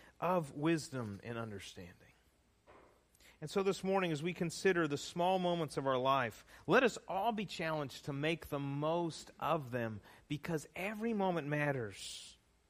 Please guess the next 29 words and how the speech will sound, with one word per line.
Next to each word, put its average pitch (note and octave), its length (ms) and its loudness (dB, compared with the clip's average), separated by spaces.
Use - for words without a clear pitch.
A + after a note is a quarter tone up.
Albert F3+ 240 4
Lexie's D#3+ 400 2
a C#3 40 -4
man, C#3 260 0
I B2+ 80 -2
think, D3+ 280 -4
who C#3+ 200 -2
has C3 180 -2
understood C#3+ 600 -2
this B2 260 -2
and A#2+ 160 -6
illustrated B2 600 -2
it A#2 120 -4
for B2 220 -8
the A2+ 100 -4
rest B2 260 -2
of G#2+ 120 -4
us. G2+ 280 -8
For F3+ 140 4
thirty G#3 340 8
years, F#3 540 4
he E3+ 180 -2
has C#3+ 280 -2
shined E3+ 500 -2
shoes C#3+ 540 -2
at C3 260 0
Pittsburgh D#3 840 -2
Children's C#3+ 460 -2
Hospital. A2+ 600 -6